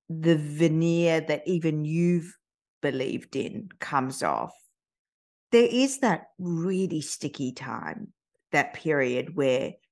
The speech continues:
sitting still hurts. It hurts. Would you agree? Did you have that experience?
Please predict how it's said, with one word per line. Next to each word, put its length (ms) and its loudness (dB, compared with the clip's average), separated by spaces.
sitting 480 -2
still 440 -6
hurts. 840 -12
It 140 2
hurts. 720 -6
Would 200 -2
you 140 6
agree? 460 0
Did 180 0
you 140 2
have 180 -4
that 140 2
experience? 560 0